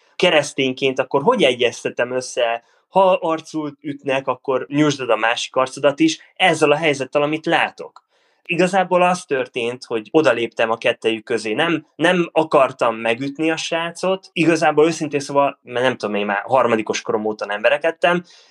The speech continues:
ami lehet, hogy baj egyébként. A másik dolog, amin meg sokszor gondolkozom, hogy mi van, hogyha valaki a feleségemmel csinál ilyet? Mi a helyes reakció arra,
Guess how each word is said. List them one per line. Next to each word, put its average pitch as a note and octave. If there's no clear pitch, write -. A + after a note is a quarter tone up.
ami E3
lehet, G#3
hogy C#3+
baj G#2+
egyébként. G#2
A D3+
másik F3+
dolog, E3
amin D#3
meg D3
sokszor D3
gondolkozom, C3+
hogy D#3
mi C#3
van, D#3+
hogyha G#3
valaki G#3+
a G#3+
feleségemmel A2+
csinál G#2+
ilyet? -
Mi A3+
a F3+
helyes D#3+
reakció B2
arra, C3+